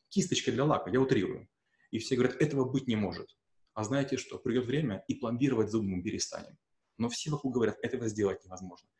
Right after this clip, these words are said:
Когда все говорят: «Этого сделать невозможно», вот это инновация. Когда все говорили: «Власть таксистов очень сильна», или «Мощная гостиница типа Marriott, они бесконечны, они бескрайние». Вот это инновация, когда у людей даже в голове не укладывается: «Неужели это можно сделать?»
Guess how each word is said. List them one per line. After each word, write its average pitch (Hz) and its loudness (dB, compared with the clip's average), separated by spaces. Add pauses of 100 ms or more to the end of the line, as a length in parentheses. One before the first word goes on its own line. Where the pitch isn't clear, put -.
(320)
Когда 127 0
все - -4
говорят: 113 0
«Этого 117 -2
сделать 110 2
невозможно», 110 -2
вот - -8
это 131 4
инновация. 107 -4 (400)
Когда 123 2
все 123 -4
говорили: 117 0
«Власть 123 0
таксистов - -6
очень 110 -4
сильна», 101 -4 (340)
или 214 4
«Мощная 123 2
гостиница 135 0
типа 127 -4
Marriott, 117 2
они 104 0
бесконечны, 104 -4
они 98 -4
бескрайние». - -8 (460)
Вот 123 -6
это - 0
инновация, 107 -2
когда 123 -6
у 110 -2
людей 131 0
даже 120 -4
в 101 -8
голове 110 2
не 135 0
укладывается: 90 -6
«Неужели 101 -2
это 135 -4
можно 98 -2
сделать?» 123 -6